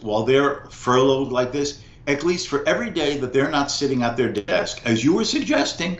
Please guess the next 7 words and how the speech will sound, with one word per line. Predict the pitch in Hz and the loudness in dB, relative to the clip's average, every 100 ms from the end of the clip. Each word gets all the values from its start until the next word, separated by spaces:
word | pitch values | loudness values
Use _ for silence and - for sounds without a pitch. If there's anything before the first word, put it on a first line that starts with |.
| - - - | -12 -20 -2
they're | 110 180 | 2 4
not | 190 165 127 | 4 0 2
regulating, | 123 147 151 143 143 139 139 | 2 2 2 2 2 0 -2
snooping, | 135 - 127 147 143 135 135 | -4 -2 0 2 2 2 0
controlling, | - 104 - 135 147 139 135 131 110 | -4 -6 2 4 4 4 2 2 -2
manipulating, | 104 139 170 143 131 131 127 131 113 110 | 0 0 2 2 4 4 2 2 0 4
irritating, | 151 151 143 139 - 135 135 131 127 120 | 6 6 2 -6 2 4 6 4 0 -2